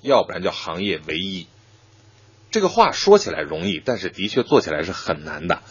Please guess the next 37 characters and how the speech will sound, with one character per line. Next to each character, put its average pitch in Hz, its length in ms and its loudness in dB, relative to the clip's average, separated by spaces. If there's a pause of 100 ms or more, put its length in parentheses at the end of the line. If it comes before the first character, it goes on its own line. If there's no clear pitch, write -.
(380)
就 135 100 4
是 127 60 2
说， 160 80 8
如 151 200 2
果 202 140 10
你 107 320 0
不 139 140 6
能 123 160 6
有 92 140 4
足 - 280 -4
够 170 180 8
强 85 280 -2
大 107 180 4
的 82 120 -4
这 85 120 -4
个， 76 240 -6
这 - 160 -6
个 87 60 0
信 107 240 2
心， 107 200 2
你 143 120 0
怎 85 360 -4
么 175 220 0
去 - 400 0 (480)
收 113 320 8
购 107 180 8
并 95 280 0
购 85 160 2
那 82 120 -4
些 92 140 -2
所 78 300 -6
谓 82 240 -4
最 110 240 0
好 - 200 -10
的 80 80 -16
企 - 220 -14
业？ - 80 -18